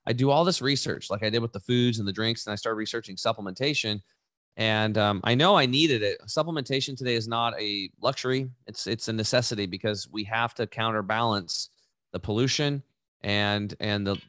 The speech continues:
the degradation of nutrients and stuff like that. And it's just to bring you back to where you should be in nature.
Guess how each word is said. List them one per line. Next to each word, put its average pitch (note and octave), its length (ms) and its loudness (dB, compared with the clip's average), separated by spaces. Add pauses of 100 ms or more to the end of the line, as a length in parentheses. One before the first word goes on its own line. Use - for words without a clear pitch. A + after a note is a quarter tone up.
(120)
the G2+ 100 -6
degradation G#2 800 -2
of F2+ 100 -10
nutrients G2+ 460 -8
and F2+ 80 -14
stuff - 220 -6
like - 180 -4
that. E2 280 -6
And G2+ 120 -4
it's G2 140 -4
just - 160 -6
to G#2+ 60 -4
bring A#2 200 2
you G#2+ 80 0
back G2 280 0
to G#2+ 80 -4
where G2 140 -2
you F2 140 -6
should G#2 240 -2
be F2 140 -4
in E2 80 -10
nature. F#2 360 -8